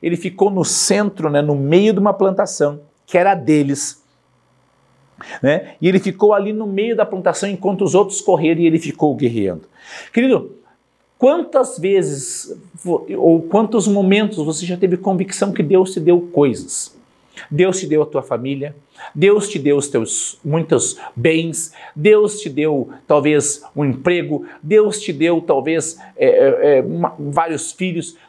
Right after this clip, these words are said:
Tudo aquilo que Deus te deu é algo realmente de bênção. E aqui a Bíblia fala que havia ali uma plantação de lentilhas, uma plantação.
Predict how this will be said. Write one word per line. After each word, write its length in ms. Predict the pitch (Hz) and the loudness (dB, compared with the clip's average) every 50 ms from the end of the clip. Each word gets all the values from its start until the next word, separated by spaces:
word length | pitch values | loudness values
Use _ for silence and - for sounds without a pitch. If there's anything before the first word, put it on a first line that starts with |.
| _ _ _ _ | _ _ _ _
Tudo 260 | - 311 359 339 359 | 2 2 2 4 2
aquilo 380 | 311 - - - 240 240 233 - | 0 0 -2 -4 -4 -4 -4 -4
que 160 | - - 226 | -4 -6 -6
Deus 360 | 160 151 180 180 175 175 - | 0 2 2 2 2 -2 -6
te 140 | - - - | -10 -12 -12
deu 400 | 196 170 135 131 123 120 127 - - _ _ _ _ _ _ _ _ _ _ _ _ _ _ _ _ _ _ _ _ _ _ - | -4 0 2 2 2 0 -4 -10 -16 _ _ _ _ _ _ _ _ _ _ _ _ _ _ _ _ _ _ _ _ _ _ 0
é 120 | 165 175 | 2 2
algo 360 | 165 160 180 196 190 196 196 | 4 4 2 2 2 0 -2
realmente 500 | 170 170 180 156 143 143 165 180 180 175 | -2 -2 -4 -4 -4 -6 -8 -8 -8 -6
de 100 | 147 165 | -8 -8
bênção. 580 | 151 139 175 202 214 220 - - - - - _ _ _ _ _ _ - - - - - - | -4 -2 -2 -2 -2 -4 -6 -10 -12 -14 -20 _ _ _ _ _ _ -14 -10 -8 -8 -2 -2
E 80 | - | -2
aqui 220 | - - - 262 285 | -2 0 0 0 0
a 60 | 320 | 0
Bíblia 220 | 269 285 294 254 | 0 0 0 0
fala 300 | - - 240 226 233 226 | 0 0 -2 -2 -2 -4
que 160 | 226 - 214 | -4 -2 -2
havia 280 | 202 175 165 190 214 214 | -2 -2 -4 -4 -4 -2
ali 180 | 196 180 185 202 | -2 -2 -4 -4
uma 140 | 208 202 | -4 -4
plantação 560 | 202 - 196 196 190 - - - - - 190 185 | -2 -2 -4 -2 -2 -4 -6 -4 -4 -2 -2 0
de 60 | 180 | 0
lentilhas, 680 | 180 170 170 170 - - - 185 175 139 110 107 104 127 | 0 0 0 -2 -6 -4 -4 -4 -2 0 -2 -4 -4 -4
uma 140 | 147 151 147 | -4 -4 0
plantação. 760 | - 180 185 196 190 190 - - - - - 123 98 175 | 2 2 2 2 0 -4 -6 -4 -4 -2 -2 -2 -2 -2